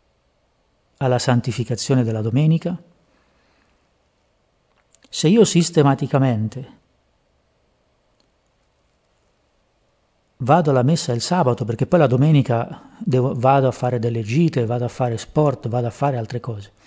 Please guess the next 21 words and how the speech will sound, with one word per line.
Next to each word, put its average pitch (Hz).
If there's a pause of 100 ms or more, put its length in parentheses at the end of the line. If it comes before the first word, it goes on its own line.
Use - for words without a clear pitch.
(440)
ma -
io 220
santifico 156
veramente 139
la 120
domenica? 131 (2000)
Ecco, 135
queste 196
son 156
cose 127
che, 120 (360)
eh, -
bisogna, 120
eh, 139 (1120)
sulle 156
quasi, 131
lì 165
bisogna 127
riflettere. 151 (1120)
Cose, 165 (580)
eh, -